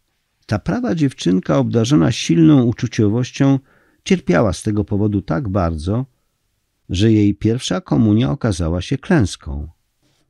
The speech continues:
Maria Teresa toczyła wewnętrzną walkę między swoją miłością do Jezusa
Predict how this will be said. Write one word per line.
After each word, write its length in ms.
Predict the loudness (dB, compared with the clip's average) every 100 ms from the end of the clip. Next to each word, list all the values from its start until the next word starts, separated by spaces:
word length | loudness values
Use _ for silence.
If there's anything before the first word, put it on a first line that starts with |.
| _
Maria 360 | -4 -2 -2 -2
Teresa 440 | 0 0 0 -2
toczyła 420 | -2 -4 0 0
wewnętrzną 680 | 2 2 2 0 0 0 0
walkę 460 | 0 -2 -4 -4 -2
między 420 | 0 0 -2 -6
swoją 420 | -8 -4 0 2
miłością 540 | 2 2 0 -4 -2 0
do 60 |
Jezusa 640 | 0 -2 -6 -8 -10 -12